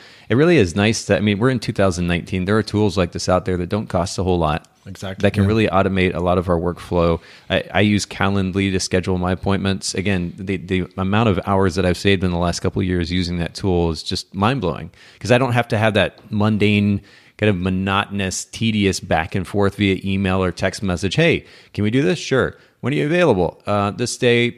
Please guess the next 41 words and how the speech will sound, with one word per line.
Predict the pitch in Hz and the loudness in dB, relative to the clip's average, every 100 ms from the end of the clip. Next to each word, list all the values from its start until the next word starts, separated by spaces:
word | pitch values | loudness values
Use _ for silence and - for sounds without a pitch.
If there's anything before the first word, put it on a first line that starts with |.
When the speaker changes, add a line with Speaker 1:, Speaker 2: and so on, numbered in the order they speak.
| _ - | _ -2
Speaker 1:
but | 107 107 - | 0 0 -2
at | 101 | -8
this | 113 - | -6 -4
time." | 101 82 - | -2 -2 0
"Oh, | 120 | 0
but | 90 120 | 0 -2
that | 131 | -2
doesn't | 151 135 | -2 -2
work | 123 110 | -4 -2
for | |
me. | 131 117 | 0 0
What's | 87 120 - | 2 0 -2
in," | 113 | -6
and | 113 120 | -2 -2
then | 107 | 0
the | |
back | 107 123 123 | 0 0 -2
and | 110 | -4
forth, | 131 123 - | 0 0 0
and | 113 | -2
you | 113 | -2
just | 110 - | -2 -4
waste | 113 95 | -2 -2
so | - 131 | -2 -2
much | 101 - | -4 -4
time | 110 110 | -2 -2
doing | 98 92 | -2 -2
that | 90 - | -4 -4
kind | 92 | -6
of | 90 | -4
thing. | 95 82 - _ - | -6 -8 -18 _ -16
Speaker 2:
Yeah. | 98 98 | -8 0
Speaker 1:
And | 117 | 4
now | 131 135 | 6 6
I | 127 | 6
actually | 139 127 101 | 2 0 0
have | 107 107 | 2 0
a | 92 | 0
shortcut | - 135 151 98 95 | -2 -2 -2 -4 -4
set | - 98 | -2 0
up, | 92 90 | 2 0